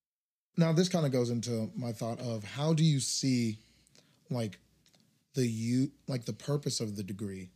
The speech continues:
then? Like, <clears throat> first of all, do you see it as different from what you thought it was initially? Like, the purpose of your undergrad degree even for vocal performance? Do you see, like, do you think, like, when you came in, it was like, "This is why I'm getting this,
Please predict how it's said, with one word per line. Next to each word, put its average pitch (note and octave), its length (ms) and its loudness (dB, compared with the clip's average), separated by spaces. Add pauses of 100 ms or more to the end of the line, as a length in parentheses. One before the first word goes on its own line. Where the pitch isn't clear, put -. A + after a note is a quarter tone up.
then? G2+ 380 -6 (240)
Like, A#2 300 -4 (460)
<clears throat> D3 480 6
first G3+ 240 0
of C3 80 -2
all, A2 180 -6 (300)
do C#3+ 80 6
you F3 80 10
see F3 160 6
it D#3 40 6
as A#2 180 2
different C3+ 360 -2
from A#2+ 140 -2
what A#2 240 -4
you A2+ 100 -2
thought A2+ 240 -4
it A2+ 80 -4
was A2 220 -6 (100)
initially? A2+ 540 -4 (480)
Like, A2+ 280 -4
the A#2 60 -4
purpose A2+ 540 -4
of A2 320 -6
your A2 180 -4
undergrad A#2+ 440 -2
degree B2+ 260 -2
even C3 340 -2
for C#3+ 200 -8
vocal C3 280 -6
performance? D3 600 -2 (400)
Do C3 80 -2
you C3 100 4
see, B2+ 280 0
like, A#2 300 -4 (540)
do B2+ 100 -2
you B2+ 100 4
think, B2 200 -2
like, A#2 260 -6
when B2 280 0
you B2 80 2
came A#2 320 -2
in, A2+ 300 -2 (400)
it B2 140 -2
was A2+ 220 -2
like, G#2+ 220 -4
"This C3 320 -2
is C#3+ 120 2
why B2 280 0
I'm A#2 80 0
getting C3 260 2
this, B2 280 -2